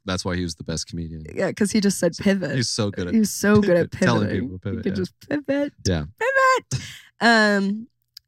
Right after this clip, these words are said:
Speaker 2: and that was very uncom-, it's really
Speaker 1: And
Speaker 2: awkward.
Speaker 1: you, did you just barrel through the rest of the story, or
Speaker 2: I
Speaker 1: did
Speaker 2: did.
Speaker 1: you, like, really?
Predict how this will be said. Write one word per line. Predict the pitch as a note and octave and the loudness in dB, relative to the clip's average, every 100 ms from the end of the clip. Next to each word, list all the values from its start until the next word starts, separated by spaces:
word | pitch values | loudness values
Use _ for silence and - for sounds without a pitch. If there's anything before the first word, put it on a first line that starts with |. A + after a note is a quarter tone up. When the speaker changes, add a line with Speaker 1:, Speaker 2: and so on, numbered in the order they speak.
| - | -2
Speaker 2:
and | F#3+ G3 F#3+ F#3 F3+ F3 | 2 4 4 4 2 0
that | - G3+ | 2 4
was | G3 F#3 | 4 2
very | F#3 F#3 | 2 2
uncom-, | F3+ F3+ F3+ E3 | 0 0 -2 2
it's | A3+ G#3+ F#3+ | 2 2 2
really | A3+ D4 D#4 C#4+ | 4 4 6 4
Speaker 1:
And | G#3+ G#3 D#3 | 6 6 8
Speaker 2:
awkward. | E3 F3 | 6 6
Speaker 1:
you, | F3 | 4
did | D#3 C#3+ | 4 4
you | |
just | D#3+ B2 G2+ - | 4 2 -2 4
barrel | C3+ C#3+ | 6 6
through | C3+ C#3+ | 4 4
the | C3 | 6
rest | A#2+ B2 C3 | 6 4 2
of | |
the | A2+ | -2
story, | - A2+ D#3+ | 0 2 4
or | - | 4
Speaker 2:
I | F#3 | 4
Speaker 1:
did | F3+ | 6
Speaker 2:
did. | A#2 | 6
Speaker 1:
you, | |
like, | A2+ G#2+ - | 6 4 0
really? | A2 C#3+ E3+ C3+ G2+ | 4 6 8 6 2